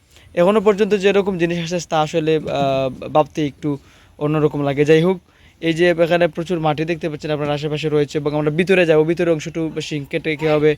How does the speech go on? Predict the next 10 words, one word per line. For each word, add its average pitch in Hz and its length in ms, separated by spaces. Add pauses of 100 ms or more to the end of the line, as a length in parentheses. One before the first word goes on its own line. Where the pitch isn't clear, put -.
(340)
ওনার 151 220
বাড়িতে, 151 440
আহ, 147 180
ঢোকা 151 280
হয়েছে 147 260
তা 143 120
আমরা 143 140
দেখানোর 139 320
চেষ্টা 135 240
করছি 143 340